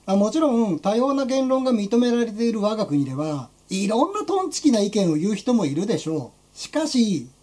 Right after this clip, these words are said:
そんな極論とか暴論とかトンチキを持って、「保守系」とかね、そんなこと言い出したら、こんな人たちの中には、「安倍てめえぶった切ってやる」とか言うね、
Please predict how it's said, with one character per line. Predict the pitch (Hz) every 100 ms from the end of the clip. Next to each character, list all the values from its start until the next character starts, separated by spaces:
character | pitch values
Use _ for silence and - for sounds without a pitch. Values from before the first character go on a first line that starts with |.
| -
そ | 233
ん | 302
な | 311
極 | 302 226 233 294
論 | 294 294
と | 302
か | 220
暴 | 147 202 226
論 | 226 233
と | 233
か | 165
ト | - 226
ン |
チ | 226 -
キ | 165
を | 147
持 | 185
っ |
て、 | 220 - 202 170 - _ _ _
「保 | - -
守 | 247 - 320
系」 | - 320 240 247
と | 277
か | 220 175
ね、 | 175 220 - _ _ _ -
そ | -
ん | 311
な | 415
こ | 440
と | 453
言 | 185 185
い |
出 | 190
し | 180
た | 143
ら、 | 160 139 - -
こ | - 339
ん |
な | 415
人 | 311 415
た | -
ち | -
の | 170
中 | 165 165
に | 151
は、 | 170 170 131 - - -
「安 | 190 370 311
倍 | 190
て |
め | 277
え | 339
ぶ | 185
っ | 208
た | 349
切 | - - 440
っ |
て |
や | 226
る」 | 233
と | 220
か | 156
言 | 156
う |
ね、 | 185 277